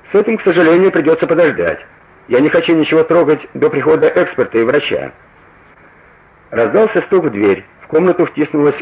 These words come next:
круглое лицо сержанта Джонса. "Все уже в сборе, шеф. Врач, фотограф и эксперт". "Давай их сюда", бросил Паркер, направляясь к двери, и вышел в коридор. Алекс стряхнул пыль с костюма и осмотрелся.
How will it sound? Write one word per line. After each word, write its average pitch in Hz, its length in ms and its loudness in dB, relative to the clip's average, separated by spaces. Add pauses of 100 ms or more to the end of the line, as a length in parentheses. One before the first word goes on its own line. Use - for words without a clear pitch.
(120)
круглое 151 400 2
лицо 135 300 0
сержанта 139 500 0
Джонса. 101 560 -4 (920)
"Все 165 220 2
уже 175 160 2
в 156 100 0
сборе, 160 280 2
шеф. 87 280 -2 (320)
Врач, 113 380 0
фотограф 170 460 0 (100)
и 330 220 2
эксперт". - 440 -2 (680)
"Давай 214 300 2
их - 100 -4
сюда", 87 400 -4 (280)
бросил 107 340 -2
Паркер, 139 420 -2
направляясь 107 520 -2
к 92 60 -20
двери, 151 280 0
и 160 60 2
вышел 131 260 0
в - 60 -14
коридор. 98 440 -2 (800)
Алекс 143 320 0 (240)
стряхнул 139 420 0
пыль 147 220 -2
с - 40 -12
костюма 147 460 0
и - 20 4
осмотрелся. 113 720 -2